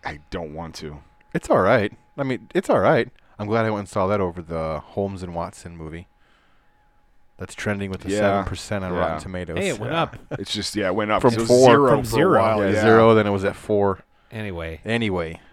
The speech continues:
Speaker 3: Uh, since we're sticking with the movies here, I'll, one of my favorite movies of the year was Hereditary.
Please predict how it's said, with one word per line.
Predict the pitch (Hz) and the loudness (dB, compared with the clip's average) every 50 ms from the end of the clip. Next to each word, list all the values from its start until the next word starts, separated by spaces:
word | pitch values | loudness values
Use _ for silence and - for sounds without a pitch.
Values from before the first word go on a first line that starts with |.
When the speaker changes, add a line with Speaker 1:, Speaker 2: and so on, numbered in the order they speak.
| _ - | _ -14
Speaker 3:
Uh, | 117 127 95 - - | -14 -14 -14 -16 -20
since | - - 160 - - | -16 -16 -14 -12 -10
we're | 151 | -10
sticking | 135 - - 185 156 165 | -8 -6 -6 -6 -4 -4
with | 143 139 120 | -4 -6 -6
the | 120 | -6
movies | 117 120 123 120 120 113 107 - | -6 -6 -4 -4 -4 -6 -6 -6
here, | 127 117 110 110 - | -6 -4 -4 -4 -6
I'll, | 110 123 135 139 135 135 120 - _ - | -6 -4 -4 -4 -6 -6 -10 -14 _ -20
one | 117 123 127 127 | -14 -12 -12 -10
of | 123 | -8
my | 123 120 120 | -6 -6 -6
favorite | - - 117 113 107 110 107 - | -6 -6 -6 -6 -6 -8 -10 -12
movies | 104 107 107 104 101 104 101 98 92 - - - - | -12 -10 -10 -8 -8 -8 -10 -10 -12 -14 -18 -14 -14
of | 110 98 | -10 -10
the | 95 95 | -8 -8
year | 92 95 98 92 90 90 | -8 -8 -8 -8 -8 -10
was | 90 87 90 87 85 82 85 85 85 87 - - | -10 -10 -10 -8 -8 -8 -10 -12 -14 -16 -16 -14
Hereditary. | 101 98 98 98 101 107 110 135 156 165 - - 98 80 76 76 73 - | -12 -10 -10 -10 -10 -10 -10 -10 -10 -12 -14 -16 -14 -12 -12 -12 -14 -14